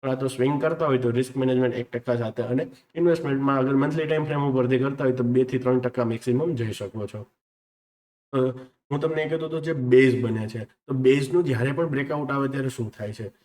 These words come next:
તો એ તમે મઝગાંવ ડોગને મને exactly એના સિવાયના ઘણા બધા એક્ઝામ્પલ છે જે એનો આઈડિયા નથી, પણ હું તમને એવો હશે તો કમેન્ટમાં પિન કરી દઈશ. તો અહીંયા શું, એ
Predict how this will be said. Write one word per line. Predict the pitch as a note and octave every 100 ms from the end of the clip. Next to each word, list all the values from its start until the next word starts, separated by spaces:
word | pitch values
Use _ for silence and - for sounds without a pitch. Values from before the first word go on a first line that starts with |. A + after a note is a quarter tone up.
| _ _
તો | D#3+
એ | D#3 D#3+
તમે | D#3 D#3+ D#3
મઝગાંવ | C#3+ B2+ B2+ C#3 D#3 C#3+
ડોગને | C#3+ D3+ D#3+
મને | C#3 C3+ - A#2+
exactly | A2+ C3 D3+
એના | D#3 C3 C#3+
સિવાયના | C#3 C3+ C#3+ D3+
ઘણા | C#3+ A#2 C3+
બધા | C#3 C#3+
એક્ઝામ્પલ | B2 B2+ C#3+ C#3
છે | C#3
જે | C3
એનો | C3 C3
આઈડિયા | B2 B2 C3+
નથી, | C#3 C3+
પણ | C3 B2+
હું | B2
તમને | A#2+ B2
એવો | B2 B2
હશે | A#2+ A#2+
તો | B2+
કમેન્ટમાં | B2 B2 B2 D3 F3+ - _ -
પિન | A#2+
કરી | A#2+ A2
દઈશ. | G#2+ G#2+ G#2+ - _ _
તો | D3
અહીંયા | C#3+ D#3
શું, | C3 B2+ A#2+ - - -
એ | _